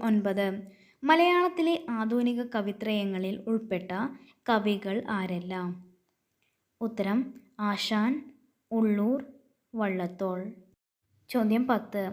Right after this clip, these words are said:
ഭൂമിയുടെ അവകാശികൾ എന്ന പ്രസിദ്ധ കഥ എഴുതിയത് ആരാണ്? ഉത്തരം വൈക്കം മുഹമ്മദ് ബഷീർ. ചോദ്യം പതിനൊന്ന്,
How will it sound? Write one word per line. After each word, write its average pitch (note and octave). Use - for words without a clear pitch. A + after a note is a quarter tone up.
ഭൂമിയുടെ F4+
അവകാശികൾ G#3
എന്ന G#3
പ്രസിദ്ധ B3+
കഥ F#3+
എഴുതിയത് G#3
ആരാണ്? F3+
ഉത്തരം A#3
വൈക്കം A#3+
മുഹമ്മദ് G#3
ബഷീർ. G3
ചോദ്യം B3+
പതിനൊന്ന്, G#3